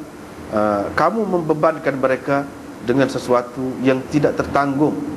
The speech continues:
uh, oleh mereka, yang tidak mampu dipikul mereka. Jika ma-, uh, kamu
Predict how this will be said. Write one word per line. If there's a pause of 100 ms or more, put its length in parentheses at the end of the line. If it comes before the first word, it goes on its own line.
(260)
uh,
oleh
mereka,
yang
tidak
mampu
dipikul
mereka. (1500)
Jika
ma-, (140)
uh, (200)
kamu